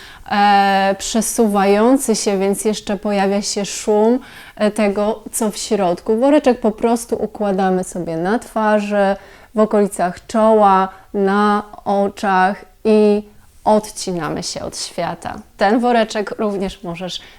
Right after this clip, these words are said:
nabyć w moim sklepie. Trzecią propozycją na prezent, który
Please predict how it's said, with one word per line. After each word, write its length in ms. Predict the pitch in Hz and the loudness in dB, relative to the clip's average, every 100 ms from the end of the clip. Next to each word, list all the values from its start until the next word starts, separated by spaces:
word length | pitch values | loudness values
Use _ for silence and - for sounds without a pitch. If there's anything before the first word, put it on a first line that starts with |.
| - | -6
nabyć 440 | 190 180 175 - | -4 -4 -6 -10
w 40 | 180 | -10
moim 260 | 165 170 | -10 -10
sklepie. 640 | - - 185 170 - - - _ - - - - - - - | -12 -12 -8 -8 -8 -16 -18 _ -20 -20 -20 -20 -20 -20 -12
Trzecią 460 | - 180 175 233 | -6 -4 0 0
propozycją 720 | 240 262 247 226 226 220 220 202 | 2 0 2 2 0 0 -2 0
na 180 | 185 | 0
prezent, 800 | 185 202 170 175 190 202 285 - - | -2 -4 -4 -2 -2 -2 -4 -6 -18
który 840 | - - 190 196 185 185 175 180 | -18 -6 -4 -2 -2 -2 -2 -4